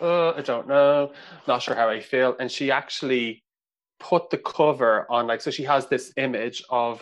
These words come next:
a bookshelf, and she put it there to show me what it would look like next to sort of other, like, popular Y A books. And I was like, even at the side, it stands out on the spine. And I was like, "I'm sold," because it,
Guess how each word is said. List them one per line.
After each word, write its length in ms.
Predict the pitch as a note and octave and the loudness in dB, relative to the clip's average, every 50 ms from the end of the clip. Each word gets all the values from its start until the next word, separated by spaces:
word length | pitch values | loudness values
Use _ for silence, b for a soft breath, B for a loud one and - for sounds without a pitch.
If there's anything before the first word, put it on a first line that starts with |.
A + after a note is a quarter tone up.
| A2+ | -6
a 540 | - B2 A#2 A#2 A#2 A#2 A#2 A2+ A2+ A2+ - _ _ | -4 -2 -2 -2 -2 -2 -4 -4 -6 -10 -12 _ _
bookshelf, 640 | - D#3 D3 - - B2 G#2+ G#2 A2 A2 - - _ _ - | 0 0 0 0 2 2 2 2 0 -4 -10 -20 _ _ -2
and 200 | B2 B2 A#2+ A2+ | 0 0 0 0
she 200 | A2 - - B2+ | -4 -8 -8 -8
put 240 | B2 - - E3 D#3+ | -4 2 4 4 4
it 140 | D#3 D3 - | 4 4 4
there 180 | C#3 B2 A#2+ A2+ | 4 4 4 2
to 120 | - B2+ | -2 -4
show 220 | - - C#3 B2 | -2 0 0 2
me 80 | A#2+ A#2 | 2 0
what 160 | A2+ B2+ A#2+ | 0 0 0
it 80 | - B2+ | 0 0
would 120 | A#2+ A2+ | -2 0
look 200 | A#2+ A2+ - - | -2 -2 0 0
like 180 | B2+ A#2 A2+ - _ _ _ _ _ _ - | -2 -2 -2 -4 _ _ _ _ _ _ -4
next 260 | C#3 B2+ A2+ - - | -2 -2 -2 -4 -6
to 120 | - - A#2+ | -10 -10 -8
sort 180 | - B2 B2 | -6 -6 -4
of 80 | A2 C3+ | -2 0
other, 320 | B2+ A#2+ A#2 A#2 A2+ A2+ B B B B B B B B B B | 0 0 0 0 -2 -4 B B B B B B B B B B
like, 240 | A2 A2+ G#2+ - - _ - _ _ | -4 -4 -6 -10 -20 _ -20 _ _
popular 560 | - - - B2 - - - C3+ B2 A2+ A2 A2 | -6 -2 -2 -2 -2 -2 -2 -2 -2 0 0 0
Y 160 | A2 G#2+ G#2+ | 0 0 0
A 220 | A2 A2 A#2 B2+ | 0 0 0 0
books. 420 | B2+ B2+ G#2+ G#2 G#2 - - - - | -2 -2 -2 -4 -4 -6 -12 -14 -8
And 100 | B2+ A#2 | -2 0
I 140 | A#2 A2+ A2 | 0 2 0
was 180 | A2+ A#2 A2+ | 0 -2 -2
like, 220 | B2 A#2 A2+ A2+ - - | 0 -2 -2 -2 -6 -4
even 320 | D#3+ D#3 E3 D#3+ D#3+ D#3 | -2 -2 0 2 2 2
at 120 | D3 C#3+ - | 2 0 -2
the 120 | - A#2+ | -4 -6
side, 500 | - - - - C#3+ A#2+ A#2+ A2 G#2+ G#2 | -6 -8 -4 0 2 2 2 2 0 -4
it 120 | G2+ - - | -8 -14 -8
stands 360 | - - A2 A2 A2 A2 - | -4 -4 -2 -2 -4 -4 -4
out 280 | A2+ G#2 - - - B B B B B B B B | -4 -4 -4 -6 -10 B B B B B B B B
on 120 | B2+ A2+ | -4 -2
the 80 | A2+ - | -4 -6
spine. 500 | - - - A2+ G#2+ A#2+ A#2+ B2+ D3 - - - | -8 -4 0 2 2 2 0 -2 -6 -8 -6 -2
And 100 | B2+ B2 | 2 2
I 60 | A#2+ | 2
was 140 | A#2+ A#2 A#2 | 2 2 0
like, 160 | A2+ A2 - | 0 -2 -2
"I'm 100 | D3+ C#3+ | -4 -2
sold," 380 | B2+ - A#2 A2 A2 A2+ A2 - - - - | 2 2 2 4 2 0 -2 -4 -8 -8 -8
because 320 | C3 A#2+ - - B2 - | -8 -8 -4 -4 -6 -4
it, 200 | - - C3+ C3+ | -4 -6 -6 -6